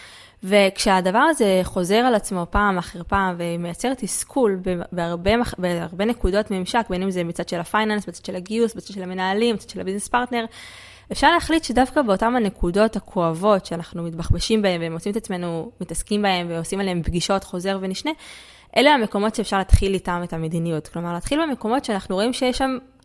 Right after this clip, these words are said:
אר אן ארס, ויש שם דברים שלא בהכרח עובדים בצורה שהיא חלקה. עכשיו הגעתי להחלטה שאני רוצה, הבנתי מה הנקודות הכואבות לי שאיתם אני רוצה להתחיל לכתוב, אה, איזושהי מדיניות. מה עושים?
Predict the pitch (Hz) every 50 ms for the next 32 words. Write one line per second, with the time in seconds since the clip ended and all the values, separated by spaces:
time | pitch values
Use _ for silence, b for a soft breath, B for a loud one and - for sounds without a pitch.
0 | _ - 202 208 226 220 202 185 185 180 175 - 175 180 - 214 208 196 180 175
1 | 185 190 - 190 175 175 185 185 185 - 185 170 - 175 165 165 175 175 175 175
2 | 185 175 - - 175 170 170 - 180 170 165 - - - 170 170 - - - B
3 | B B B B B B B B B B B B B _ _ - - - - -
4 | 302 330 330 - - - _ _ - 240 220 220 240 247 - 277 214 185 170 -
5 | - 180 180 - 226 269 302 302 247 - 226 196 185 180 175 180 - - - 226
6 | 233 233 233 226 220 202 - 190 190 - - - 208 233 277 302 294 339 302 240
7 | 220 226 247 247 - - 202 202 202 220 - - 196 180 170 175 190 196 - 214
8 | 196 - 185 - 190 190 202 190 180 165 165 - - 196 185 175 175 - - 180
9 | 180 170 170 - - - 175 170 170 175 180 175 170 165 160 - - 175 175 -
10 | - 175 165 160 160 156 170 160 160 151 151 185 262 269 - - - _ _ _
11 | - 214 208 247 311 320 - - - 196 175 160 160